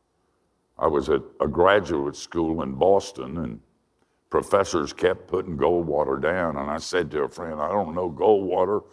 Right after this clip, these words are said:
or a thing about him. If he says one more thing, I'm gonna become a Republican."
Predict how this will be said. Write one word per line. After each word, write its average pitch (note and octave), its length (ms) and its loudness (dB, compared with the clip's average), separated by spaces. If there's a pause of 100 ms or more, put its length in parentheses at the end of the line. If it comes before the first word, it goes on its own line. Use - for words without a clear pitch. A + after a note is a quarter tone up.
(200)
or D2+ 140 2
a C#2+ 40 0
thing A#2+ 360 2
about G2 320 6
him. C#2+ 140 -2
If C#2+ 140 -4
he G2+ 120 -8
says G2 340 -2
one B2+ 360 2
more C3 300 6
thing, F#2+ 440 -6 (400)
I'm B2 160 2
gonna F#2+ 220 6
become E2 420 0
a D2+ 60 2
Republican." D#2+ 840 2